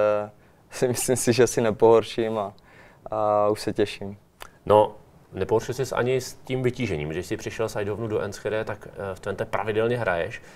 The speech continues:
Speaker 2: Jak jsi s tím byl spokojený, s tím svým, eh, transferem, kdy vlastně si měl spoustu nabídek, mluvilo se tady o Spartě, mluvilo se o dalších destinacích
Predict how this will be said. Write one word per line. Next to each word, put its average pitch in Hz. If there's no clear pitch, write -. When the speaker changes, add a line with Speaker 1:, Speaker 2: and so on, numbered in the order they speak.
Speaker 2:
Jak 92
jsi 110
s -
tím -
byl 101
spokojený, 92
s -
tím 98
svým, 107
eh, 92
transferem, 107
kdy 104
vlastně 101
si 104
měl 98
spoustu -
nabídek, 95
mluvilo 92
se 92
tady 98
o 110
Spartě, 107
mluvilo 92
se -
o -
dalších 104
destinacích 101